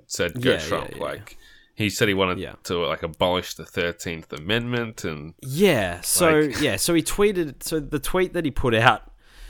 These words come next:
Speaker 2: which was, um, bizarre, was, um, where is it
Speaker 1: Fr-,
Speaker 2: here?
Speaker 1: from a
Speaker 2: He
Speaker 1: private
Speaker 2: said,
Speaker 1: jet.
Speaker 2: uh,
Speaker 1: <laughs>
Speaker 2: from his private jet with his Make America Great hat again, he goes, uh, "This re-," with the hat, he says, "This represents good and America becoming whole again.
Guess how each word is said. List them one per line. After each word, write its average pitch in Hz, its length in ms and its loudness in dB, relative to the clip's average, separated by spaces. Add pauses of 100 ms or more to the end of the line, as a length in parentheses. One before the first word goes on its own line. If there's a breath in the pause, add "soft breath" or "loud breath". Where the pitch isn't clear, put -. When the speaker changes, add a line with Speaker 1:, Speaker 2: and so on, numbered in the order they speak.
(340 soft breath)
Speaker 2:
which 107 420 -4
was, 92 400 -4
um, 85 500 -10 (100)
bizarre, 90 560 -4 (760 soft breath)
was, 98 720 0
um, 87 800 -6
where 95 240 -4
is 80 100 -8
it - 60 -6
Speaker 1:
Fr-, 135 60 0
Speaker 2:
here? - 120 -12
Speaker 1:
from 143 160 8
a - 40 8
Speaker 2:
He 131 40 2
Speaker 1:
private 98 460 8
Speaker 2:
said, 95 140 6
Speaker 1:
jet. 80 40 4
Speaker 2:
uh, 101 220 2
Speaker 1:
<laughs> - 520 -8
Speaker 2:
from 139 200 0
his 131 80 4
private 156 320 6
jet 120 200 4
with 107 120 0
his 107 100 -2
Make 120 200 0
America 104 360 -2
Great 92 240 -4
hat 95 160 -6
again, 87 240 -6
he 87 100 -6
goes, 90 360 -6
uh, 90 100 -4
"This 165 240 4
re-," 185 240 0 (180)
with 151 180 -2
the 127 80 -2
hat, 95 160 -4
he - 40 -12
says, 95 200 -10
"This 196 200 4
represents 160 460 0
good 131 280 4
and 117 200 0
America 110 760 0
becoming 95 380 -6
whole 104 480 -2
again. 71 380 -10